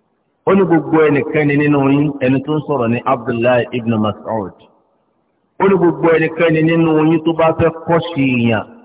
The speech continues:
فليتأس بأصحاب محمد صلى الله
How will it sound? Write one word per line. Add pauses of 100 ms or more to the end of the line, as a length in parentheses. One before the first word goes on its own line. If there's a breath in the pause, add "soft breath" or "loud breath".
(3250)
فليتأس
بأصحاب
محمد (260)
صلى
الله